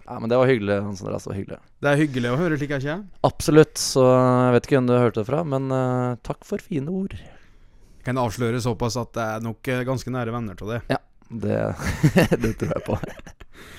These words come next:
Speaker 2: Og skal få høre en, eh, sang til, og den er fra SoundCloud,
Speaker 1: Mm.
Speaker 2: Don Voms.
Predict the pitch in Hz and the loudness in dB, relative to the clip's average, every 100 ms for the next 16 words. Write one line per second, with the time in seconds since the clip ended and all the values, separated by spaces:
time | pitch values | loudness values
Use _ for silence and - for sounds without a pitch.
0 | 160 131 - - 175 156 160 185 170 127 | -20 -8 -4 -2 -2 -2 -2 0 0 0
1 | 123 143 143 143 143 - 123 131 113 120 | 0 0 -2 -2 -4 -2 -2 -4 -4 -4
2 | 117 117 131 127 123 - 120 127 127 - | -2 -2 -2 -2 -4 -6 -6 -4 -6 -4
3 | 123 107 - 117 131 117 - 269 240 117 | -4 -4 -4 -4 -6 -10 -6 -2 0 0
4 | 107 107 180 190 - - | 0 0 0 -2 -6 -10